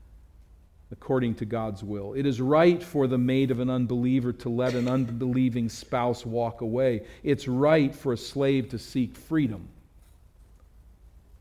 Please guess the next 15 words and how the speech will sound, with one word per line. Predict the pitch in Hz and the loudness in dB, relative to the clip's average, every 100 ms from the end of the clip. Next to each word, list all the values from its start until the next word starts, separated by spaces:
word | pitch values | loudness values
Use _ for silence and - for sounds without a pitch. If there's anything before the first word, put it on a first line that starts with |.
| - - - - - | -20 -20 -20 -20 0
What | 147 147 | 4 6
is | 117 | 4
not | 131 147 180 220 160 | 2 2 2 2 2
right | 127 110 117 | 2 2 0
is | 127 - | -4 -6
for | - 147 | -2 0
us | 139 | 0
to | - | -4
think | 127 - 170 160 | -8 -6 -6 -4
that | 147 - | -4 -2
that | 131 123 | -2 -2
change | - - 170 180 196 165 | -6 -8 -4 -2 -2 -2
of | 156 | -2
life | 131 139 143 - | -2 0 0 -2
circumstance | - - 156 156 120 - - 117 101 95 - | -6 -2 -2 0 -4 -4 -6 -6 -6 -8 -14